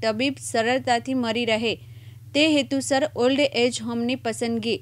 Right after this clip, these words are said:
આણંદ ખાતે કરવામાં આવી છે. ગુજરાતમાં પ્રથમ સ્નીફર ડોગ એજ હોમ આણંદ ખાતે બનાવવાથી શહેરીજનો માટે ગૌરવપૂર્ણ બાબત કહી શકાય. હાલમાં ગુજરાત પોલીસ પાસે એકસો તેતાલીસ સ્નીફર ડોગ છે,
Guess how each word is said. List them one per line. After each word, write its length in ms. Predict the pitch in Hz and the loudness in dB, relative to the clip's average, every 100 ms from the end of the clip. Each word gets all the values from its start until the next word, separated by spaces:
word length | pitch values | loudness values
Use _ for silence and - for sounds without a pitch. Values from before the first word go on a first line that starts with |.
| - | -4
આણંદ 420 | 214 226 269 285 294 | 0 2 2 2 2
ખાતે 360 | 285 226 247 | 0 0 0
કરવામાં 540 | 247 226 214 214 214 196 | 0 -2 -2 -2 0 -2
આવી 160 | 175 | -2
છે. 180 | - - - - - - - - | -6 -10 -16 -20 -20 -20 -20 -8
ગુજરાતમાં 680 | 196 247 277 285 294 294 320 | -2 2 6 6 4 2 2
પ્રથમ 380 | 302 269 294 294 | 2 2 2 2
સ્નીફર 400 | - 277 269 277 | 2 0 2 0
ડોગ 360 | 262 247 262 240 - | 2 2 2 0 -2
એજ 280 | 247 247 233 | -2 -2 -4
હોમ 260 | 240 254 240 - - - - - | -2 -2 -2 -6 -18 -20 -8 0
આણંદ 340 | 247 285 302 311 | 4 6 4 4
ખાતે 320 | 285 254 269 | 2 2 2
બનાવવાથી 760 | 262 226 240 262 247 233 - 247 175 - - - - | 0 2 2 2 2 0 0 -6 -6 -10 -20 -20 -10
શહેરીજનો 840 | - 269 269 277 339 277 262 262 | 0 4 4 4 2 2 0 2
માટે 320 | 262 240 254 277 | 2 2 2 0
ગૌરવપૂર્ણ 840 | 220 220 240 277 262 240 247 254 | 2 2 4 2 0 -2 0 2
બાબત 300 | 214 208 233 | 2 2 -2
કહી 240 | - 208 208 | -4 -4 -4
શકાય. 400 | - - 160 - - - - - | -6 -6 -10 -12 -18 -20 -18 -14
હાલમાં 480 | - 247 277 294 285 | 2 6 6 4 2
ગુજરાત 400 | 269 240 277 277 | 0 2 2 2
પોલીસ 340 | 285 262 269 - | 0 2 0 2
પાસે 320 | 247 247 277 | 2 4 4
એકસો 400 | 269 240 269 262 | 2 2 0 0
તેતાલીસ 600 | 262 233 233 240 277 - | 0 -2 0 2 0 -2
સ્નીફર 640 | - - 220 240 262 277 | -10 -6 -2 -2 0 0
ડોગ 260 | 247 226 214 | 2 0 0
છે, 220 | - - | -6 -10